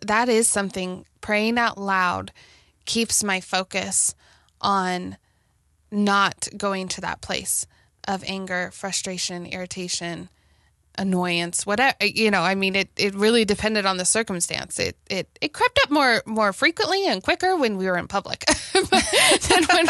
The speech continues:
we were at home. It's like, okay, whatever, scream as loud as you want. But when you're, all eyes are on you in public, that,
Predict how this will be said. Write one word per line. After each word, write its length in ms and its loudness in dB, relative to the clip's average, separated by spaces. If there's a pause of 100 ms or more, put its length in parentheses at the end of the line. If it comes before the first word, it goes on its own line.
we 120 4
were 220 4 (800)
at 200 4
home. 300 4
It's 140 2
like, 200 4
okay, 260 4
whatever, 380 4
scream 300 0
as 120 0
loud 180 4
as 140 0
you 80 0
want. 300 2
But 320 0
when 240 0
you're, 300 0 (500)
all 180 4
eyes 220 4
are 100 4
on 160 2
you 160 2
in 120 -2
public, 340 -4
that, 220 0